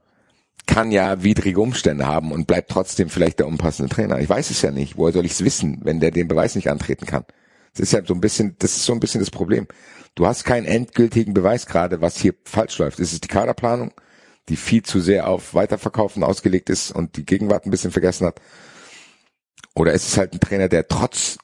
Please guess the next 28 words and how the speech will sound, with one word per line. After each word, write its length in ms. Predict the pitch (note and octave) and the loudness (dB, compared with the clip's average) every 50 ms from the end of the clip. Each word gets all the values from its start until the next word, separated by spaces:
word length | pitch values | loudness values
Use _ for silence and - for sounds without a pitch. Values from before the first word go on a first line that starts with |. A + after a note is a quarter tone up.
| _ _ | _ _
dieser 260 | - F2+ D#2 D#2+ D#2 D2 | 0 4 4 4 4 4
Widrigkeiten 640 | D#2+ D#2 - - D2 - - - C#2+ C#2+ - D#2 | 2 0 0 -2 -2 -2 -2 -2 -2 -2 -2 -2
eigentlich 300 | A1 B1 E2 D#2 D2 C#2+ | -2 0 0 0 0 2
mehr 140 | D#2 D2 A#1+ | 2 2 4
rausholen 400 | A1+ D2 G2+ - - D#2 C2+ B1 | 4 2 2 2 0 -2 -2 0
muss? 240 | B1 C#2+ F2 - - - - - - - - - - - - - - _ _ _ _ _ _ _ _ _ _ _ _ _ _ _ _ _ _ _ _ _ _ - | -2 -2 -4 -4 -8 -14 -20 -20 -20 -20 -20 -20 -20 -20 -20 -20 -20 _ _ _ _ _ _ _ _ _ _ _ _ _ _ _ _ _ _ _ _ _ _ -14
Und 140 | D#2 C#2 - | -8 -2 0
das 180 | E2 D#2 - - | 0 0 2 2
sehe 140 | C#2+ D#2 | 2 2
ich 180 | F2 - - - | 2 0 -2 -8
so. 340 | - - - C2+ D2 D2 D2 - _ _ _ _ | -8 -2 0 0 0 0 -2 -6 _ _ _ _
Also 200 | - E2 E2 E2 | -4 0 0 0
ich 100 | D#2 D#2 | 0 -2
finde, 440 | - - - - - G2+ G2 G2 F#2 | -4 -10 -10 -2 0 2 2 2 2
dass 140 | F2 F2 - | 2 0 0
Tino 180 | - F2+ D#2+ | 0 0 0
Topmöller 680 | - - A#2 A2+ - A2 G#2 G2+ G2+ G2 F#2+ - - _ _ _ _ _ | 2 0 -2 0 2 2 2 4 4 2 0 -2 -6 _ _ _ _ _
<clears throat> 240 | _ _ _ _ - | _ _ _ _ 0
in 500 | D#3 D3+ C#3 A2 G2+ G2 - - E2+ E2+ | 2 2 4 2 2 0 0 0 0 2
gewissen 300 | E2 D#2+ E2+ F#2+ - E2 | 2 2 2 2 0 -2
Spielen 320 | - - - F2+ E2+ D#2+ | -4 0 2 2 2 2
viel 180 | D#2 - - E2+ | 2 2 0 2
mehr 120 | D2 C2+ | 2 2
rausholen 380 | A#1 G1+ A1+ - - - C2 A1+ | 2 2 0 0 -2 -4 -4 -4
muss, 160 | A1 B1 - | -6 -4 -2
egal 400 | A#1 A#1 - C2 C#2 D2 D2 - _ _ - - - - - - - - - _ _ | -2 0 2 2 2 0 0 -4 _ _ -20 -20 -20 -18 -18 -18 -18 -20 -20 _ _
wie 80 | - C#2 | -10 -4
chaotisch 600 | - C#2 A#1 G#1+ C2 - C2+ C2+ - - - | -2 0 0 0 0 0 0 -2 -2 -6 -10